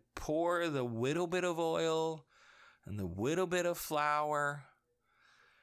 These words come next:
and make myself one last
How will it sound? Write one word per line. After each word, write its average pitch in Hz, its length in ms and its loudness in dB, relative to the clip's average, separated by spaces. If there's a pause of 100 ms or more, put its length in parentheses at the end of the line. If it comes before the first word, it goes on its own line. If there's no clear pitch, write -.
(160)
and 117 180 -4
make 170 220 -2
myself 160 500 -2
one 143 440 0
last 147 640 -2